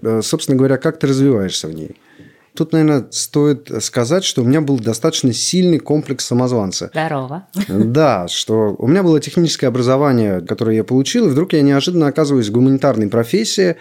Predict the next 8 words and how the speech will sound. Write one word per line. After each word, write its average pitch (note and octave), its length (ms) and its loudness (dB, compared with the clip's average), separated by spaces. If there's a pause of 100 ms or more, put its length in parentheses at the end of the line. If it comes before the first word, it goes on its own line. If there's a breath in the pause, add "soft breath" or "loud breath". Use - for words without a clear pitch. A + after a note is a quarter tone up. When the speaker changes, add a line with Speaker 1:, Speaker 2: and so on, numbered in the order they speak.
(420 loud breath)
Speaker 1:
и C#3 500 2 (320)
было D3+ 800 2 (100)
какое-то D#3+ 480 0
очень C#3+ 400 0
уверенное B2 720 2
ощущение F3 680 0
того, A#2+ 280 0
что C#3+ 480 0